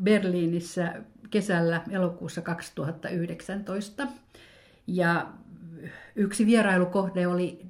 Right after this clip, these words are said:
D D R-museo, joka on tämmönen ostalgian, äh, pyhiinvaelluspaikka melkeinpä, koska sinne on kerätty paljon sitä, mikä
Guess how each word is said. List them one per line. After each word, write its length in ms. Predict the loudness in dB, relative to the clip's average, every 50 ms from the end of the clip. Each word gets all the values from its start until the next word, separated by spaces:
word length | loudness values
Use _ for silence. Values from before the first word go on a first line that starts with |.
| -2
D 220 | 0 2 2 2 2
D 280 | 2 2 0 0 -2
R-museo, 600 | -2 -2 -2 -2 -2 -4 -6 -8 -8 -6 -6 -8 -8 -10 -20 _ _ _ _ -14
joka 220 | -14 -14 -12 -10 -10
on 200 | -8 -8 -8 -8
tämmönen 560 | -6 -6 -6 -6 -6 -6 -6 -6 -8 -8 -10 -18 -20 -20 -8 -2
ostalgian, 880 | 0 0 0 0 -2 0 2 2 2 2 0 0 -2 0 0 0 -2 -2 -4
äh, 580 | -6 -18 -20 -20 -18 -18 -20 -20 _ -18 -14 -12 -12 -12 -12 -12 -12 -12 -10 -8 -8 -8 -8 -4 2
pyhiinvaelluspaikka 1160 | 4 6 8 8 6 6 4 2 2 2 0 0 0 -2 0 0 0 2 0 -2 -4 -6 -6
melkeinpä, 600 | -6 -6 -6 -8 -8 -10 -10 -10 -8 -8 -10 -10
koska 320 | -10 -10 -10 -10 -10 -14
sinne 320 | -12 -12 -10 -10 -8 -8 -8
on 160 | -6 -8 -6
kerätty 420 | -4 -4 -4 -4 -6 -8 -12 -14
paljon 480 | -14 -10 -6 -4 -4 -4 -4 -4 -6 -6
sitä, 260 | -6 -8 -8 -8 -8
mikä 380 | -8 -8 -8 -10 -10 -10 -12